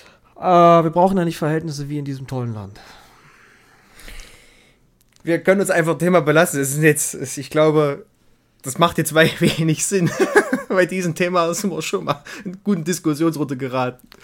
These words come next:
Speaker 1: Ja,
Speaker 2: Aber
Speaker 1: das stimmt. Keine produktive Diskussion, aber
Speaker 2: Ja.
Speaker 1: eine lustige Diskussion.
Speaker 2: Aber le-,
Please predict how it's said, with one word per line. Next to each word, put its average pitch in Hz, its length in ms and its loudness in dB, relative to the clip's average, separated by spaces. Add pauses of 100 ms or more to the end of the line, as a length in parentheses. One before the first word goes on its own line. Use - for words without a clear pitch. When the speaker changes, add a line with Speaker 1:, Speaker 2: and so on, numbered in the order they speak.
(380)
Speaker 1:
Ja, 156 140 8
Speaker 2:
Aber 147 140 4
Speaker 1:
das 127 180 -4
stimmt. 127 220 -6 (300)
Keine 190 240 6
produktive 220 640 2
Diskussion, 190 600 -2
aber 170 240 0
Speaker 2:
Ja. 139 160 4
Speaker 1:
eine 156 280 -2
lustige 135 460 -6
Diskussion. - 420 -16 (580)
Speaker 2:
Aber 147 320 0 (220)
le-, 143 180 -2